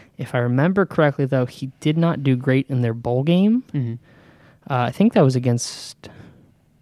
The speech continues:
Speaker 1: might have been Penn State.
Speaker 2: It wasn't U S C's best year either.
Speaker 1: No,
Speaker 2: Like, in
Speaker 1: no,
Speaker 2: the
Speaker 1: no,
Speaker 2: seventies,
Speaker 1: no.
Speaker 2: they dominated, won a couple national championships. Then eighty-one, his senior year, he, he has a huge season, but they don't, I mean,
Speaker 1: Yeah.
Speaker 2: they don't do anything special.
Speaker 1: Mm-hmm.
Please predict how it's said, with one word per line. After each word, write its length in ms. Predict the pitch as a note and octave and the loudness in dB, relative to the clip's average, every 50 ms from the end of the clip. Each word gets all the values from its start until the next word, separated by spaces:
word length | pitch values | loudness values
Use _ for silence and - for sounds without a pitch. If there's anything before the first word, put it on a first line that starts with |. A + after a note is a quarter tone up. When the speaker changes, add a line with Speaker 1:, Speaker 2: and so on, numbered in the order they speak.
| _ _ _ - | _ _ _ 0
Speaker 1:
might 20 | - E3+ | 2 4
have 40 | C#3+ | 4
been 100 | A#2+ A2+ | 4 0
Penn 220 | - - D3 C#3 | -2 -2 -2 -2
State. 340 | - - - C#3 G3+ C4+ - _ _ _ - - - - - | -2 -2 -4 -4 -4 -4 -6 _ _ _ -20 -20 -18 -8 -2
Speaker 2:
It 60 | - | 2
wasn't 260 | G3+ C4+ B3 B3+ G#3 | 2 2 2 2 2
U 120 | F#3+ F#3 E3+ | 4 4 4
S 120 | D#3+ - | 4 2
C's 220 | - - E3+ C3+ | 0 -4 -4 -2
best 260 | B2+ C3+ C3 B2+ - - | 0 0 0 0 0 -2
year 180 | D#3+ E3 C3+ | 0 0 0
either. 360 | A#2 A#2+ B2+ A#2+ G#2+ A2 A#2+ - - | 0 0 -2 -2 -4 -6 -6 -2 4
Speaker 1:
No, 180 | D3 C#3+ D3 C#3 | 8 8 10 10
Speaker 2:
Like, 140 | C#3 B2+ | 10 10
in 60 | D#3+ D3+ | 8 8
Speaker 1:
no, 40 | |
Speaker 2:
the 80 | B2+ B2 | 8 6
Speaker 1:
no, 60 | - | 6
Speaker 2:
seventies, 320 | - A3 G3+ F#3+ E3 D3+ C3 | 6 6 6 6 4 4 4
Speaker 1:
no. 60 | D#3 | 4
Speaker 2:
they 80 | D3 D3 | 4 4
dominated, 500 | C#3+ C#3 C#3+ D3+ D#3 D3+ D3+ D#3 D#3 D3 | 4 4 4 4 2 2 0 0 0 0
won 180 | C3 C3+ C#3 | 0 0 -2
a 60 | C#3 - | -2 0
couple 240 | - D#3 C#3 C#3 | -2 -2 0 0
national 340 | C3+ C3+ C3+ C#3 - - - - | 0 0 0 0 -2 -4 -8 -4
championships. 760 | - D#3 C#3 C3+ - C#3 C3 - - C#3+ C3+ - - - - - - - - - _ - | -2 0 0 0 -2 -4 -4 -2 -2 -4 -4 -4 -8 -14 -14 -16 -20 -20 -20 -14 _ 2
Then 120 | D3+ D3+ | 2 4
eighty-one, 440 | D3+ D3+ D3 D3 C#3+ C#3 C#3 C#3 C3+ | 4 4 4 4 4 4 2 2 2
his 100 | C3 B2 | 0 0
senior 260 | - - E3 C#3+ C#3 | 0 0 0 0 0
year, 180 | C3+ C3 C3 B2+ | 0 0 0 -2
he, 200 | B2 C#3 C#3 C3+ C3 - | -2 -2 -4 -6 -6 -4
he 100 | C3+ C3+ | -4 -2
has 160 | C3 B2+ C3 | -2 -2 -2
a 220 | B2 A#2+ A#2 C3 - - - - _ - _ _ | -2 -2 -4 -6 -8 -14 -20 -20 _ -20 _ _
huge 480 | - - - - G#3 G#3+ F#3+ D#3+ C3 - | -18 -8 -2 0 2 4 4 2 0 -2
season, 340 | - - E3 D#3 C#3+ C3 B2+ | -4 -2 -2 -2 0 0 -2
but 100 | B2+ C3+ | 0 2
they 100 | D#3 F3 | 2 2
don't, 360 | F3+ D#3+ C#3+ D3+ G#3 G3+ - | 2 0 -2 -4 -8 -12 -8
I 60 | D3+ | -6
mean, 240 | C#3+ B2+ B2 B2+ B2+ _ _ _ - | -4 -4 -4 -6 -8 _ _ _ 2
Speaker 1:
Yeah. 160 | - C3+ B2 C3+ | 2 2 4 8
Speaker 2:
they 80 | A3+ | 8
don't 80 | A3 F3 | 8 8
do 100 | C#3+ C3+ | 8 6
anything 280 | B2 B2 B2 - B2 A#2 | 4 4 2 0 -4 -8
special. 500 | - - - B2 C#3 - B2 A2+ A2+ - | -4 0 0 0 0 0 -2 -6 -4 0
Speaker 1:
Mm-hmm. 300 | - C#3 A#2+ B2 B2 B2 | 2 2 4 4 2 0